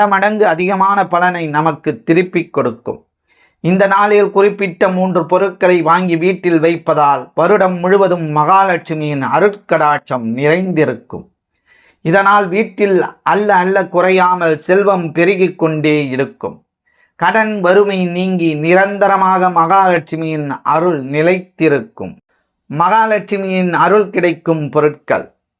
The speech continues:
திருக்கார்த்திகை தீபத்தன்று புதிதாக அகல் விளக்குகளை வாங்க வேண்டும். மண்ணால் செய்த அகல் விளக்குகளை வாங்கி வீட்டில் விளக்கேற்றுவது மங்களத்தின் அடையாளமாகும். புதிய அகல் விளக்குகள் வாங்குவது புதிய வரவையும்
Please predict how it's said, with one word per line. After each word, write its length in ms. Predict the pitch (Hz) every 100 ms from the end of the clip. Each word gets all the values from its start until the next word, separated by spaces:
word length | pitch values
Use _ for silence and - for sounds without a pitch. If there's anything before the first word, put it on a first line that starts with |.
| _ _ _ _ _ 185
திருக்கார்த்திகை 800 | 220 220 220 208 185 190 196 175
தீபத்தன்று 680 | 202 202 190 - 185 175 165
புதிதாக 560 | 180 202 202 202 190
அகல் 320 | 165 165 208
விளக்குகளை 760 | 185 185 165 - 175 165 160 143
வாங்க 320 | 147 180 165
வேண்டும். 480 | 143 135 117 - _ _ _ _ -
மண்ணால் 400 | 165 208 208 214
செய்த 360 | 185 196 196 170
அகல் 340 | 165 196 196
விளக்குகளை 640 | 175 196 180 175 180 175 147
வாங்கி 420 | 160 196 175 165
வீட்டில் 520 | 170 202 180 180 160
விளக்கேற்றுவது 1000 | 160 190 - 180 165 - 156 147 127 - _ 160
மங்களத்தின் 720 | 208 220 196 185 - 165 147 131
அடையாளமாகும். 800 | 160 185 170 156 143 131 127 - _ _ _ _ _ _ -
புதிய 480 | 190 220 226 226
அகல் 320 | 170 170 202 165
விளக்குகள் 580 | 180 190 175 170 170
வாங்குவது 680 | 156 165 180 160 151 151 143
புதிய 380 | - 180 208 180
வரவையும் 640 | 156 175 170 156 147 143